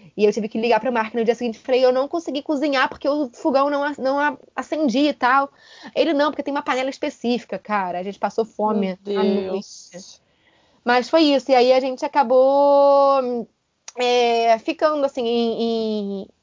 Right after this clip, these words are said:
Speaker 1: em Airbnb, hostel, e meu pai adorou, assim. É, pro meu pai é uma, uma das acomodações agora que ele tá sempre na lista dele.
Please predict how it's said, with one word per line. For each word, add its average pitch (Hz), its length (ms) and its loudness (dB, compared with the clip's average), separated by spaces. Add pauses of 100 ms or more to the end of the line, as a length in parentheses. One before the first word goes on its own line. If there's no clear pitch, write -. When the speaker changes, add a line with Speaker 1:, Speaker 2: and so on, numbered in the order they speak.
(140)
Speaker 1:
em 220 140 0
Airbnb, 262 460 2
hostel, 285 340 2
e - 20 -2
meu 294 100 0
pai 277 160 2
adorou, 285 360 4
assim. 202 380 -6
É, 202 80 -12 (120)
pro 247 120 -8
meu 240 100 -2
pai 226 300 0
é 262 80 0
uma, 269 260 -8
uma 262 240 -6
das 269 320 -2
acomodações 262 540 -4
agora 247 340 -2
que - 120 -14
ele 277 120 -6
tá 294 140 -2
sempre 277 220 -6
na 302 140 0
lista 285 440 -2
dele. 185 340 -2